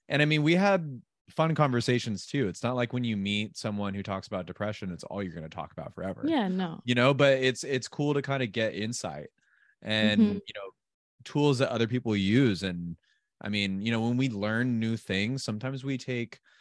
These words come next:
Speaker 1: you know, practices that other people do, and then we kinda cater it to, like, what works for us and take little bits and pieces. And so I feel
Speaker 2: Mm-hmm.
Speaker 1: like it's really beneficial to have these,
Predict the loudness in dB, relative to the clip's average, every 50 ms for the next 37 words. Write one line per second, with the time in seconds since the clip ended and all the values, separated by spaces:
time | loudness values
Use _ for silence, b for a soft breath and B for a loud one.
0 | b b b b -6 -4 -2 -2 -2 -2 -2 -4 -6 -8 _ _ -4 0 0 0
1 | 0 -2 -6 -4 -4 -2 -2 -2 -2 -2 0 0 2 2 2 2 2 2 2 4
2 | 4 4 4 6 4 4 2 0 -2 _ _ _ _ _ -16 -16 -16 -16 _ _
3 | _ _ _ _ _ _ _ -14 -10 -2 2 4 4 6 6 4 2 0 -2 -2
4 | -2 0 0 0 2 2 0 2 2 2 2 2 0 2 2 4 4 4 4 2
5 | 0 -4 -6 -8 -6 -4 -4 -4 -4 -4 -4 -4 -2 -2 -4 -4 -6 -6 -6 -4
6 | -2 0 2 0 0 -2 -4 -8 -8 -6 -6 -8 -8 -6 -6 -6 -6 -4 -4 -6
7 | -6 -4 -6 -6 -6 -6 -6 -6 -4 -2 -2 -2 -2 -2 -4 -4 -6 -6 -10 B
8 | B B B B -2 0 4 6 6 8 8 8 8 8 6 4 2 -2 -6 -2
9 | 2 6 8 8 8 8 6 6 4 2 2 0 -2 -4 -4 -4 -4 -8 -8 -8
10 | -10 -12 b b b b b b _ 0 2 2 4 4 2 2 2 0 0 0
11 | -2 -4 -6 -10 -16